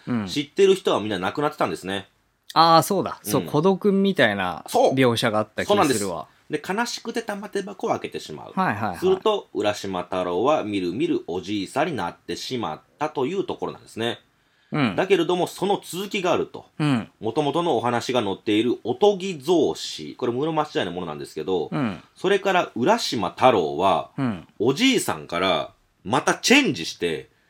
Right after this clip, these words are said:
Speaker 2: 鶴になります。
Speaker 1: チェンジ？
Speaker 2: はい。
Speaker 1: チェンジって何？
Speaker 2: チェンジします。
Speaker 1: うん。
Speaker 2: トランスフォームみたいなもんですね。
Speaker 1: うん。義乳特選隊みたいなこと？
Speaker 2: えー、みたいなもんです。あの、チェンジ。
Speaker 1: うん。
Speaker 2: 鶴フォーム
Speaker 1: うん。
Speaker 2: ですね。鶴になります。そして、
Speaker 1: いや、なりますって。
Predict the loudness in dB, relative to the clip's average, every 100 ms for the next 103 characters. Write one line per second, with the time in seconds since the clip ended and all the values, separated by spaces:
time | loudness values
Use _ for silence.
0 | _ _ _ _ 4 8 8 6 0 -4
1 | -10 -16 -4 2 8 8 8 4 2 -8
2 | -14 _ -2 2 2 0 -8 _ 6 6
3 | 6 0 -4 -6 -4 -4 -6 -10 -14 8
4 | 8 8 2 -4 -6 -10 -12 -10 -8 -10
5 | -14 _ 0 0 0 -2 -2 -4 -6 -8
6 | -8 -8 -8 -8 -8 -2 2 2 0 -4
7 | -10 -4 -4 -2 -2 -2 0 2 2 2
8 | 2 0 0 -2 -2 -2 -4 -6 -8 -8
9 | -8 -2 2 2 -2 -12 -10 -6 -4 -6
10 | -12 _ _ 0 8 8 10 8 8 -2
11 | _ _ -8 -8 -8 -6 -6 -2 -4 -4
12 | _ -8 2 4 2 -2 -12 -18 -20 -20
13 | _ _ _ _ _ _ 0 0 2 0
14 | 2 6 6 6 4 4 0 -2 -10 -2
15 | -4